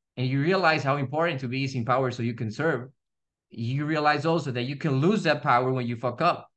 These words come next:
when you lose your temper. For me, it's losing my temper. For others, might be going to a vice. For others, might be sleeping in, whatever it is. Using the value lenses, you get the fucking backing power. It's amazing.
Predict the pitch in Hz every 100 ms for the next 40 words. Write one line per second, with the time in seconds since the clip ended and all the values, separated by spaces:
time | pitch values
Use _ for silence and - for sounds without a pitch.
0 | _ _ _ - 127 131 139 131 117 160
1 | 156 139 139 175 156 151 135 113 113 160
2 | 135 95 - _ _ _ _ _ 131 143
3 | 156 139 135 131 135 127 117 113 127 117
4 | 131 113 135 156 104 - 113 127 131 123
5 | 117 110 123 117 110 123 117 120 139 110
6 | 113 135 139 123 143 - - _ _ _
7 | _ _ _ _ 123 160 160 139 123 123
8 | 131 131 127 131 131 120 110 120 117 113
9 | - 131 127 127 131 120 101 110 110 113
10 | 104 95 98 104 95 95 101 104 - 92
11 | 92 110 131 135 90 87